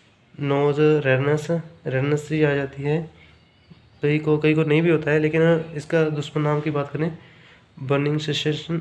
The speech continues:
in, uh, sensation, यानी कि जलन सी, irritation जी हो, होने लगती है।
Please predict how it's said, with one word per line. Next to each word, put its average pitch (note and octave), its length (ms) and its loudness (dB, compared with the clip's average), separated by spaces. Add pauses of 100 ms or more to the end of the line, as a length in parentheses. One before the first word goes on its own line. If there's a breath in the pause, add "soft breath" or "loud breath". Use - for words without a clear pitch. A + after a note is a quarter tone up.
in, D#3+ 140 0
uh, D3+ 520 0
sensation, D3 600 -2
यानी D#3 200 2
कि D#3+ 400 0 (720 loud breath)
जलन C#3+ 320 4
सी, D#3+ 240 2
irritation D3 540 0
जी E3 120 2
हो, D3+ 140 4 (220)
होने D3 200 2
लगती D3 280 0
है। D3+ 160 2